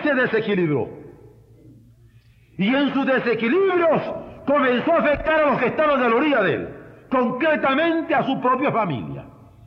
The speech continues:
La irracionalidad, el rey llegó a lo irracional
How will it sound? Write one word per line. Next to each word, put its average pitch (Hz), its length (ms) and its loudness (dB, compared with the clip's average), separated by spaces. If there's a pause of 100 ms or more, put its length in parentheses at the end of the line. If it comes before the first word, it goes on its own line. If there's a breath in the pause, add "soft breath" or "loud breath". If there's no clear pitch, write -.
(1400)
La 226 220 0
irracionalidad, 247 1300 0
el 240 160 2
rey 254 300 2
llegó 226 240 0
a 262 40 0
lo 277 160 0
irracional 240 720 -2